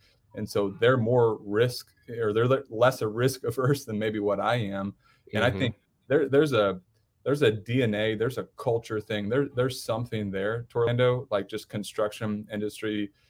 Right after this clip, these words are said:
Speaker 1: um, specific that, um, it's gotta change, and it should change. And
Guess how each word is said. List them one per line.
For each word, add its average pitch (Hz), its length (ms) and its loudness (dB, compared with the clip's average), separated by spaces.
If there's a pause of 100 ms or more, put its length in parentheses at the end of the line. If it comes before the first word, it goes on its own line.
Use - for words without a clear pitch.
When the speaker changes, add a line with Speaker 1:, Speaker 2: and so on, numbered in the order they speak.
(300)
Speaker 1:
um, 95 360 -4
specific 107 680 -2
that, 101 400 0
um, 98 340 -10 (220)
it's 117 100 -10
gotta 113 260 4
change, 98 360 -4
and 107 100 -4
it 110 100 -4
should 143 220 6
change. 113 400 -2
And 104 180 -2